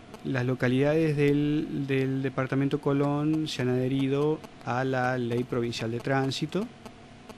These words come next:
su decreto reglamentario, en donde, mm, hay algunas normas de comportamiento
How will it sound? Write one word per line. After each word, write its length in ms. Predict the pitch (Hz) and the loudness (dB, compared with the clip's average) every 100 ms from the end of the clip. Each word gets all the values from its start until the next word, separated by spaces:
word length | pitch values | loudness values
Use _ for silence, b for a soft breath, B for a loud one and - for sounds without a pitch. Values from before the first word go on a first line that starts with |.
| - - - - | -18 -20 -20 -16
su 180 | - 117 | -6 -2
decreto 320 | 107 120 117 | 0 0 -2
reglamentario, 800 | 117 117 117 120 131 143 135 143 170 - - - - B B B B B B - - | -2 -2 0 0 0 0 0 -4 -6 -16 -20 -20 -20 B B B B B B -12 0
en 180 | 143 139 | 2 2
donde, 680 | 143 139 139 139 139 139 - - - - - - - - - 160 | 2 2 4 2 2 0 -2 -14 -20 -20 -20 -20 -20 -20 -12 -4
mm, 320 | 156 151 143 - - - | -2 -2 -4 -6 -10 -4
hay 160 | 160 165 | 0 2
algunas 280 | 165 180 | 2 2
normas 440 | 147 170 190 180 147 | 4 4 4 0 -2
de 100 | 143 | 0
comportamiento 960 | 143 135 139 143 151 147 143 147 160 | -2 -2 -2 2 2 2 0 -2 -6